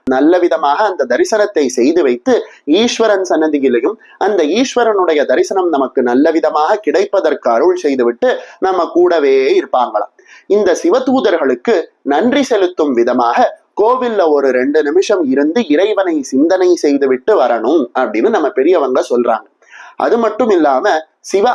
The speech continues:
ஆகமங்கள்ல ஒரு அற்புதமான காரணமும் சொல்லப்பட்டிருக்கு. அந்த காலத்துல சிவன் கோயில்களுக்கு செல்லக்கூடிய சிவனடியார்கள் எப்ப பாரு பஞ்சாட்சர மந்திரம் ஜபம் பண்ணிக்கிட்டே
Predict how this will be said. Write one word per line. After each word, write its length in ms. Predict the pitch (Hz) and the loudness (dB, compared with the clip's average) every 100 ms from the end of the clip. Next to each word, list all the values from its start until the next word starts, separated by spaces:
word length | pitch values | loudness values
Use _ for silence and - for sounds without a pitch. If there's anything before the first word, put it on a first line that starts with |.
| - 139 | -2 0
ஆகமங்கள்ல 800 | 196 233 240 196 165 127 135 196 147 - - | 0 0 0 0 0 0 2 2 0 -4 -2
ஒரு 220 | 151 160 - | 0 0 0
அற்புதமான 720 | 135 180 220 214 202 170 190 226 | -2 -2 0 2 2 0 0 -2
காரணமும் 640 | - 156 208 196 143 185 - | -2 0 0 0 -2 -4 -2
சொல்லப்பட்டிருக்கு. 680 | 139 139 135 - 110 - _ _ - - | 0 0 -2 -4 -6 -6 _ _ -14 -4
அந்த 240 | 151 190 | 0 0
காலத்துல 540 | 165 139 190 202 156 175 160 - _ | 0 0 0 -2 0 0 0 -2 _
சிவன் 400 | - 196 277 277 | -6 -2 2 2
கோயில்களுக்கு 680 | 226 214 202 185 160 156 147 | 2 0 2 0 0 0 -2
செல்லக்கூடிய 640 | 143 160 220 214 185 156 131 | 0 0 0 0 0 2 0
சிவனடியார்கள் 880 | - 139 202 165 139 117 - 208 151 _ _ | 0 0 0 0 2 0 0 -2 -2 _ _
எப்ப 280 | 135 160 165 | -2 0 -2
பாரு 420 | 147 139 135 - | 0 0 2 0
பஞ்சாட்சர 680 | - 135 190 240 220 - 175 131 | 0 -2 -2 -2 -2 -2 -2 -2
மந்திரம் 380 | 120 120 110 | -2 -2 -2
ஜபம் 320 | - 117 165 165 | -2 -2 -2 -2
பண்ணிக்கிட்டே 480 | 143 - - 110 | -4 -6 -4 0